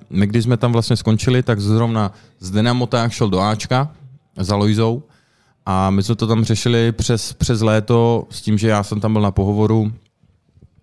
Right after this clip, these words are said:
Lojza mi k tomu řekl prostě to svoje, jak, eh,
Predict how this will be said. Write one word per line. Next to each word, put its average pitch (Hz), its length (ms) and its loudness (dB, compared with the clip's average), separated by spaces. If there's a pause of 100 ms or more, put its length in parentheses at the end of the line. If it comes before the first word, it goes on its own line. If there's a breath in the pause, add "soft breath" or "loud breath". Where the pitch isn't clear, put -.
(160)
Lojza 95 320 0
mi 101 140 2
k - 80 -14
tomu 104 280 2
řekl 98 260 0
prostě 104 360 -4
to 104 140 -2
svoje, 98 480 -2
jak, 101 340 -4
eh, 95 320 0